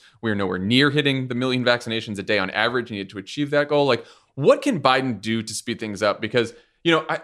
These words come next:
I'm torn here. Like, we've all been in government, right? Like, we've seen,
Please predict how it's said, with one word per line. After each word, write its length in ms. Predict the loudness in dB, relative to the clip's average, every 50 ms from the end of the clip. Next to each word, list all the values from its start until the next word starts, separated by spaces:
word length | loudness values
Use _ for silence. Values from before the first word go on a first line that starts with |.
| -6 -2
I'm 220 | 0 0 0 0
torn 240 | -2 -4 -4 -2 0
here. 180 | 0 0 0 2
Like, 220 | 2 0 -2 -2 -10
we've 280 | -8 0 0 2 4 6
all 140 | 4 4
been 120 | 4 2 0
in 120 | 0 2
government, 580 | 2 2 2 2 2 2 2 2 0 0 -2 -6 _ _ _ _ _
right? 300 | 2 4 6 6 6 4
Like, 140 | 2 0 2
we've 200 | 2 0 0 0
seen, 720 | -2 -2 0 2 4 4 4 4 2 2 0 -4 -6 -8